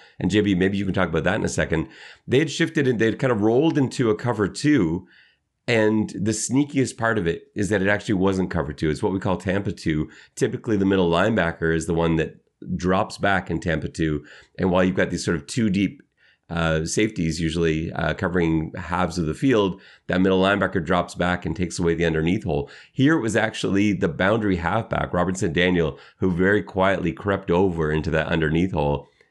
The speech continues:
And Adams saw the cover two, was looking for Rhymes on the post, did not see Daniel drift back because to him, the middle linebacker on that play, as you would read it, would be Orimolade. But brilliant scheme. Uh, and, and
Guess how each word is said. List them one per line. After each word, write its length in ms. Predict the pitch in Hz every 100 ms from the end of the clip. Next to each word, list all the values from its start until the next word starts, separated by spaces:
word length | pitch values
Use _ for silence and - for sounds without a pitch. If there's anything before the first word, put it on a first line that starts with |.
| _
And 420 | 82 82 80 76 -
Adams 540 | 92 98 98 95 - -
saw 300 | - - 120
the 80 | 117
cover 240 | 120 104
two, 320 | 98 139 131 120
was 180 | 104
looking 240 | 85 107 110
for 160 | -
Rhymes 320 | 95 101 98 95
on 80 |
the 80 | 87
post, 540 | 85 127 127 101 - _ _ _ -
did 180 | 95 87
not 320 | 85 85 -
see 480 | - 87 80 78 -
Daniel 380 | 87 82 82
drift 280 | 73 82 85
back 360 | 85 90 85 -
because 420 | 98 110 95 90 - - - _ -
to 120 | 107
him, 200 | 135 165
the 40 |
middle 220 | 110 107
linebacker 480 | 98 104 113 101 98
on 200 | 95 92
that 220 | 92 160
play, 280 | - 90 87
as 120 | 87
you 60 | 87
would 140 | 85
read 160 | 78 82
it, 140 | 87
would 120 | 85 76
be 240 | 87 82
Orimolade. 760 | 80 80 78 73 73 76 85 85
But 180 | 80 - - - -
brilliant 680 | 85 90 113 143 127 98 -
scheme. 580 | - 95 98 87 78 71 - - _ _
Uh, 160 | 92 95
and, 300 | 98 110 101
and 360 | 107 101 95 -